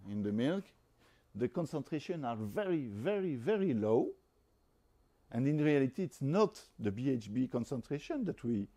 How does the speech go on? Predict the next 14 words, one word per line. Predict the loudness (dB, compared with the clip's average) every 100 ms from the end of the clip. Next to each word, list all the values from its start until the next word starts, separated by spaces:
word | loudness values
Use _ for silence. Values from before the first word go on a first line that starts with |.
| _ -20 -20 -20 -8
are | -4 -2
able | -2 -2 -4
to | -6
predict. | -6 -6 -6 -8
It's | -6
a, | -6 -6 -12 -20 _ _ _ _
the, | -2 4 4 2 -8
the | -2 0 0 0
relationship, | 0 0 -4 -8 -2 -2 -2 -14 -20 _ _ _ _ _ _ _ _ _ -6
the |
existing | -4 -4 -2 -2 0
relationship | -2 -4 -6 -6 -6 -4
between, | -4 -4 -8 -8 -8
with | 2 2 2